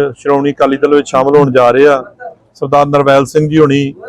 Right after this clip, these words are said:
ਜਿਹੜੇ ਕਾਂਗਰਸ 'ਚ ਹੀ, ਅੱਜ ਉਹ ਪਰਿਵਾਰਾਂ ਨੂੰ ਵੀ ਨਾਲ ਲੈ ਕੇ ਅਕਾਲੀ ਦਲ ਵਿੱਚ ਸ਼ਾਮਲ ਹੋਣ ਜਾ ਰਹੇ ਆ। ਮੈਂ ਇਹਨਾਂ ਨੂੰ ਆਪਣੇ ਵੱਲੋਂ ਤੇ ਆਪਣੀ ਪਾਰਟੀ ਸ਼੍ਰੋਮਣੀ ਅਕਾਲੀ ਦਲ ਵੱਲੋਂ ਜੀ ਆਇਆਂ ਨੂੰ ਆਖਦਾ ਤੇ ਇਹਨਾਂ ਦਾ ਧੰਨਵਾਦ ਕਰਦਾ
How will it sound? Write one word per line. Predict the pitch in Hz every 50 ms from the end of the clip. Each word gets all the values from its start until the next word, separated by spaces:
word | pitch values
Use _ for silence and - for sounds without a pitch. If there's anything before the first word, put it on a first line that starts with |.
| - -
ਜਿਹੜੇ | 147 147 156
ਕਾਂਗਰਸ | 151 - 143 131 135 135 143 151 120 -
'ਚ | -
ਹੀ, | 147 147 147
ਅੱਜ | 143 131 135
ਉਹ | 147 147
ਪਰਿਵਾਰਾਂ | - 160 151 143 139 135 139 143
ਨੂੰ | 147 147
ਵੀ | 147
ਨਾਲ | 143 139 135 131 131
ਲੈ | 131 135 135
ਕੇ | 131 139 143 139 131 _ _ _ _ _ _ _ _ _
ਅਕਾਲੀ | 127 - 151 143 143 147
ਦਲ | 139 151 147
ਵਿੱਚ | 143 147 135 -
ਸ਼ਾਮਲ | - 143 135 135 143 143
ਹੋਣ | 143 135 127
ਜਾ | 120 120 113
ਰਹੇ | 110 110 110
ਆ। | 113 110 - _ _ _ _ _ _ _ _ _ _ _ _ 135
ਮੈਂ | 139 147
ਇਹਨਾਂ | 156 156 156
ਨੂੰ | 156 151 143
ਆਪਣੇ | 135 - - 151
ਵੱਲੋਂ | 151 151 151 156 156
ਤੇ | 151 156
ਆਪਣੀ | 151 143 - - 143 139
ਪਾਰਟੀ | 131 - 131 131 131 123 139 147 147 139 127
ਸ਼੍ਰੋਮਣੀ | _ - 131 135 135 135 143 143
ਅਕਾਲੀ | 123 139 135 131 135
ਦਲ | 131 143 143 143
ਵੱਲੋਂ | 139 135 143 139
ਜੀ | 127 117 120 123
ਆਇਆਂ | 127 131 139
ਨੂੰ | 139 139 135
ਆਖਦਾ | 127 123 110 113 127 143 147 139 - - - - _ _ _ _ _ _ _ _ _ _ _ _ _ _ _
ਤੇ | 202
ਇਹਨਾਂ | 190 190 196 202
ਦਾ | 202
ਧੰਨਵਾਦ | 196 _ 208 202 196 190 165 135 156
ਕਰਦਾ | 156 185 180 165 160 190 196 190 175